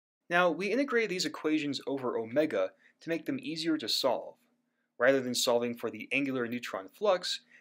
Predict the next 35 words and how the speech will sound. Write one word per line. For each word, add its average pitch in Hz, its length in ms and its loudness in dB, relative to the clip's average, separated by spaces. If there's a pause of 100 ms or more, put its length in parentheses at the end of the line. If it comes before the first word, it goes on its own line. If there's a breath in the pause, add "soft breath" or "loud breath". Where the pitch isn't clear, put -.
(120 soft breath)
typically 226 420 0
reactor 147 380 2
designers 113 540 -4
want 104 220 -2
to - 80 -6
solve 107 320 0
for - 80 -14
the 98 100 -14
scalar 110 460 -2
flux 165 440 2 (320 soft breath)
or 214 160 0
the 190 100 2
neutron 156 400 0
current. 139 540 -6 (920)
Unfortunately, 120 1000 0 (420)
taking 226 240 -4
these 170 260 -4
moments 156 380 2
has - 160 -4
introduced 135 600 -2
a 117 120 -8
second 180 580 -2
moment 160 380 -4
term 110 380 -4 (380 soft breath)
in 127 80 -6
the 123 120 -2
first 123 400 -2
moment 117 320 -6
equation's 131 600 -2
leakage 123 460 -6
term. 78 280 -8 (1000)
This 160 140 2
has 160 120 4
introduced 151 540 0
a 120 160 -6